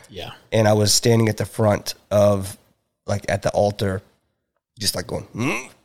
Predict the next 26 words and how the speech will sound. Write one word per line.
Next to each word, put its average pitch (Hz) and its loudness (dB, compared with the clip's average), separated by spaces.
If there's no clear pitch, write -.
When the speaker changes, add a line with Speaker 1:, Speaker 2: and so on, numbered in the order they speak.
Speaker 2:
<laughs> 135 -2
trying 113 4
not 104 -2
to - -12
throw 107 4
up. - -4
And 117 4
my 104 4
cousin's 131 2
behind 110 2
me 107 2
going, 104 -6
"Don't 101 -6
you 95 -10
do 98 -4
it. - -10
Don't - 2
you, 120 2
<laughs> - -20
don't - 0
you 113 2
do 107 4
it." 101 -2
<laughs> - 0
It 139 2
was, 127 2